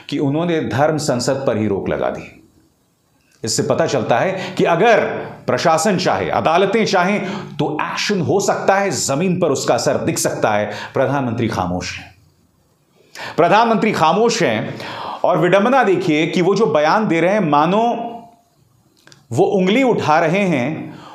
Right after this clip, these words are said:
उसी मजहबी कट्टरता पे जो विश्व हिंदू परिषद या बजरंग दल फैला रहे हैं, जिस पर प्रधानमंत्री खामोश हैं।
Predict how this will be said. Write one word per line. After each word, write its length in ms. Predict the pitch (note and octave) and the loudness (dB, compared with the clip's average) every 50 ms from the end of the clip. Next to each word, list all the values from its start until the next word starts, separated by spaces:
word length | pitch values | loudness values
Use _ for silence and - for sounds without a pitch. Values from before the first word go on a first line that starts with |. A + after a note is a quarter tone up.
| - - - | -14 -4 -2
उसी 320 | G3+ F#3+ F#3+ - D4+ D4 | -2 0 0 0 0 2
मजहबी 460 | C4 A3+ G#3 - A#2 D3+ F3+ E3+ G#3 | 2 2 2 2 2 0 2 2 0
कट्टरता 640 | G3 G3 F#3 D#3 - - F#3 E3+ E3 D#3+ - F#3 F3 | 0 0 -2 -2 0 0 0 0 2 2 2 2 2
पे 300 | E3 - E3+ F3+ F#3 F#3 | 2 0 0 0 0 0
जो 140 | E3+ C3 D#3 | 0 -2 -2
विश्व 280 | D3 D#3 D3+ - E3 D#3 | -2 -2 -2 -2 -2 -2
हिंदू 220 | C3+ C3+ C#3 C#3 | -2 0 -2 0
परिषद 420 | A#2+ - C3+ C#3 C3 - B2+ C#3 | 0 0 0 0 0 -2 -2 0
या 100 | C#3+ C3+ | 0 0
बजरंग 420 | G#2+ G#2 B2+ A#2+ D3 D3+ D3+ C#3+ A#2+ | 0 0 -2 0 0 -2 0 0 -2
दल 120 | B2+ A#2+ | -2 -2
फैला 320 | G#2+ G#2+ G#2+ A2 A#2 A2+ A#2 | -2 -2 0 0 2 2 0
रहे 120 | A#2+ C3 | 0 -2
हैं, 380 | D3 C#3+ - - - - - A2+ | -2 -4 -6 -8 -10 -8 -6 0
जिस 260 | G2+ F#3+ G#3+ G#3+ G#3+ | 0 2 2 2 0
पर 180 | - A#3 A3+ | 0 0 0
प्रधानमंत्री 600 | - - F3 D#3 D3+ D#3+ D#3+ D3+ C#3+ C3+ C3+ C3 | 2 2 0 2 0 0 0 -2 -2 -2 -2 -2
खामोश 440 | A2 B2 A2 G2 F2 F2 E2 - - - | -2 0 -2 -2 -2 -4 -6 -8 -8 -10
हैं। 100 | D2+ | -10